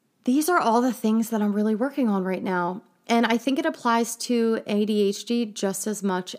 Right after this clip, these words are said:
as those with an I-, A S D diagnosis, because this, we got the same treatment in a lot of ways as kids. You just need to do this.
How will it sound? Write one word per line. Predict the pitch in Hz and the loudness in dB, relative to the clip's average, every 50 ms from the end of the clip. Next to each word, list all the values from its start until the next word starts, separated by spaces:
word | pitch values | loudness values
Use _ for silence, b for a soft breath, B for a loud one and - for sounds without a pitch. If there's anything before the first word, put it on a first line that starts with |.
| - | -6
as | - 190 180 180 175 175 175 170 - - | -4 -2 -2 0 -2 -2 -4 -6 -8 -8
those | 185 190 190 180 175 175 180 180 - | -6 -2 -2 0 0 -2 -4 -4 -4
with | 196 185 175 170 170 - - | -4 -4 -4 -4 -6 -8 -8
an | - 185 180 180 | -6 -4 -4 -2
I-, | - 185 175 175 175 165 - - _ - | -2 -2 -2 -2 -4 -6 -8 -10 _ -4
A | - 190 190 | 0 0 2
S | 190 185 190 - | 2 0 -2 -4
D | - 180 165 156 156 170 180 - - | -6 -4 -4 -4 -4 -6 -8 -10 -8
diagnosis, | - 165 151 156 - - 165 135 156 - - 175 - | -6 -4 -4 -4 -6 -6 -6 -6 -6 -6 -8 -8 -8
because | - - 160 156 - - 185 170 175 170 175 170 - - - _ _ _ _ _ _ _ _ _ _ _ _ _ _ _ _ _ _ _ _ _ _ _ _ _ _ _ _ _ _ _ _ - | -8 -8 -8 -8 -6 -4 -2 -2 0 0 -2 -4 -6 -10 -10 _ _ _ _ _ _ _ _ _ _ _ _ _ _ _ _ _ _ _ _ _ _ _ _ _ _ _ _ _ _ _ _ -2
this, | 196 202 202 - - - - | -2 -2 -2 -4 -6 -6 -4
we | 208 220 220 | -2 -2 0
got | 202 233 226 226 | 0 -2 -2 -4
the | 240 220 | -4 -6
same | - - 196 185 185 185 | -4 -2 -2 0 -2 -2
treatment | 180 - - 147 156 233 180 175 - | -4 -6 -6 -6 -4 -2 -2 -2 -2
in | 175 185 | -2 0
a | 180 180 | 0 2
lot | 180 175 175 | 2 2 0
of | 180 180 | 0 0
ways | 180 175 175 175 - | 0 -2 -2 -4 -6
as | - 185 185 180 - | -6 -6 -6 -6 -8
kids. | - - - 262 196 - - - - - B B B B B B B | -8 -4 -2 -2 -2 -2 -4 -8 -12 -14 B B B B B B B
You | B 208 196 | B -2 -2
just | - 220 208 - - | -2 -4 -6 -4 -2
need | 220 214 208 214 | -2 -2 -2 -4
to | - 185 | -8 -14
do | 180 - - 208 214 220 214 220 220 | -14 -8 -4 -2 0 0 2 0 0
this. | 214 - - - 160 160 - - - - | -2 -4 -8 -10 -10 -10 -10 -10 -12 -12